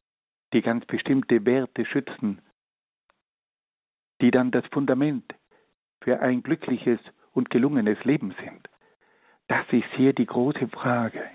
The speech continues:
Es geht hier immer um den Ursprung und um das Ende. Und Schopenhauer hat uns hier die Welt in ihrer Unheimlichkeit vorgeführt, aber der,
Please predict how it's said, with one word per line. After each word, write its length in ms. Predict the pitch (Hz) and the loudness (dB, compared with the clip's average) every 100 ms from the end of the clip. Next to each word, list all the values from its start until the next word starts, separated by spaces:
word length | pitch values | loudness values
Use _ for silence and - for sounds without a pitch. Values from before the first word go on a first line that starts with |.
| - _ _ _ _ _ _ | -20 _ _ _ _ _ _
Es 140 | - | -2
geht 200 | - 151 | 4 2
hier 240 | - 139 - | 4 2 4
immer 680 | 202 208 208 202 190 180 233 | 4 4 4 2 0 -4 -2
um 260 | 143 139 120 | -2 -2 0
den 300 | 113 113 - _ _ _ _ | 0 0 -6 _ _ _ _
Ursprung 600 | 196 214 - 175 165 160 - _ _ _ _ _ _ _ _ _ _ _ _ | 0 0 0 -2 -2 -6 -12 _ _ _ _ _ _ _ _ _ _ _ _
und 240 | 151 151 | 0 0
um 180 | - 139 | 0 0
das 140 | 127 110 - - _ _ | 2 0 -4 -20 _ _
Ende. 400 | - 98 85 - - _ _ _ _ _ _ _ _ _ _ _ _ | -4 -4 -6 -12 -16 _ _ _ _ _ _ _ _ _ _ _ _
Und 140 | 123 - | -4 0
Schopenhauer 760 | 180 - 113 135 143 131 110 | 0 0 -2 0 2 2 2
hat 200 | 131 - | -4 -2
uns 180 | 123 110 - | -2 -2 2
hier 320 | 147 135 113 _ | 4 4 2 _
die 120 | 120 | -2
Welt 240 | 131 165 - - - _ _ _ _ _ | 0 -2 -4 -16 -20 _ _ _ _ _
in 160 | - 135 | -4 -2
ihrer 320 | 139 127 131 | 0 2 2
Unheimlichkeit 800 | 185 185 156 147 131 - 120 113 - | 0 0 -2 0 -2 2 0 0 -2
vorgeführt, 640 | 139 156 139 - 143 143 - _ - _ - - _ _ _ _ _ _ _ | -2 -2 -2 0 0 0 -10 _ -20 _ -20 -20 _ _ _ _ _ _ _
aber 240 | 113 117 | 0 0
der, 200 | 110 | -2